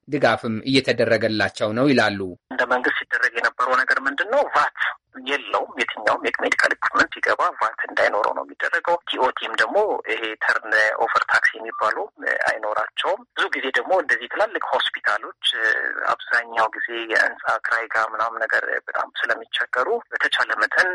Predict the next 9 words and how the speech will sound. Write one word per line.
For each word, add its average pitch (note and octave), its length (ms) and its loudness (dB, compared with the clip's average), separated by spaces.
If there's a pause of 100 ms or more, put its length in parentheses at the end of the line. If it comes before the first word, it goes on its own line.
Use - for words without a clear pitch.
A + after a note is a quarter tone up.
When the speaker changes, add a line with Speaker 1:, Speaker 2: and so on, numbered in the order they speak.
(320)
Speaker 2:
መንግስት A2+ 420 -2
መሬት A2 240 0
እንዲሰጣቸው A#2+ 540 0
የትብብር A2+ 480 -2
ደብዳቤ A2 400 0
እንጽፍላቸዋለን። A#2 920 -2
በዛው - 280 0
ልክም - 300 -6
መሬትም A#2+ 380 -4